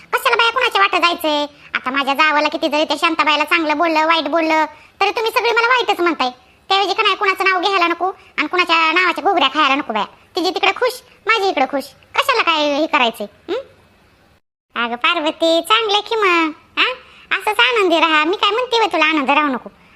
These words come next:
अगं आनंद राहायचा सगळ्यांना अधिकार आहे की, आणि तुला काय, तू काय, अं, ह्या जगात नाही व्हय,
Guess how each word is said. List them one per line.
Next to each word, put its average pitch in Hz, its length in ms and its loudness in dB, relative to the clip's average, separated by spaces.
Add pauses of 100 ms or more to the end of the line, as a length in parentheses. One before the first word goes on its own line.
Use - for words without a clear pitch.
अगं 240 120 0
आनंद 302 340 0
राहायचा 330 280 0
सगळ्यांना 349 400 2
अधिकार 370 300 2
आहे 359 120 2
की, 240 160 -8 (280)
आणि 285 160 -4
तुला 392 140 2
काय, 349 200 0
तू 381 40 -2
काय, 359 280 2
अं, 294 460 0
ह्या 320 120 2
जगात 381 300 0
नाही 415 160 2
व्हय, 277 140 0